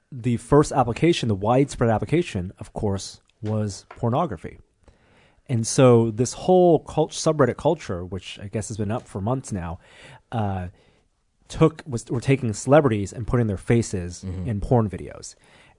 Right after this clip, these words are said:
Speaker 1: And the news recently is that this has now been shut down by Reddit and shut down by, uh, Discord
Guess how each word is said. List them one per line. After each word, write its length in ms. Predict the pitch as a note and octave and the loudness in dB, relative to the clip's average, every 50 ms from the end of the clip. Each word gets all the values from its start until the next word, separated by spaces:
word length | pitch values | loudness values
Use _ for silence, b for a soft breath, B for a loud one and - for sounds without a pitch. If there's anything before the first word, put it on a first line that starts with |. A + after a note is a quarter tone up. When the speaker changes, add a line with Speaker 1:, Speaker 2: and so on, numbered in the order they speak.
| _ - | _ -6
Speaker 1:
And 420 | B2+ A#2 A2 G#2+ G#2+ G2+ G2+ G#2 | -4 -2 -2 -2 -2 -2 -2 -2
the 60 | A2+ A2+ | 0 4
news 440 | B2 D3 G3+ A3 G#3+ G3 D#3 - - | 6 6 6 6 4 2 0 -2 -2
recently 560 | C3 C3 D3+ D3+ - C#3 G2+ G#2 G2 G#2 A#2 | 2 4 4 4 2 -2 -6 -6 -6 -4 -4
is 140 | A2+ G#2+ G2 | -4 -4 -4
that 200 | A2 G2+ F#2 A2+ | -4 -6 -6 -6
this 160 | A2 A#2 - | -6 -6 -4
has 160 | - A#2 G2+ A2 | -4 -4 -4 -4
now 140 | A2 G2+ | -4 -4
been 120 | G2 G2+ F#2+ | -4 -4 -4
shut 240 | - - C#3 C3 - | -4 -2 -4 -2 0
down 240 | B2 G#2 G#2 A#2+ | 0 -2 0 0
by 140 | A#2+ G#2+ G#2 | -2 -2 -2
Reddit 320 | F#2+ F2 F#2+ F#2+ G2+ A#2+ - - - | -2 -4 -4 -4 -6 -6 -8 -10 -10
and 100 | A#2 G#2 | -10 -8
shut 160 | - - A2 - | -6 -6 -6 -4
down 260 | - G#2 G2+ G2 G2 | -2 -2 -2 -2 -2
by, 360 | F#2+ G#2 G2+ G2 G2 G2 G2 | -2 -2 0 0 -2 -2 -4
uh, 260 | G2 F#2+ G#2 G#2 G2 F#2+ | -4 -6 -8 -8 -8 -4
Discord 840 | F#2 C3+ C3+ - - - C#3+ C3+ B2+ B2 A#2+ A#2+ A#2+ A#2+ A#2 A#2 | -2 -2 -2 -2 2 4 6 6 8 6 6 4 4 4 2 0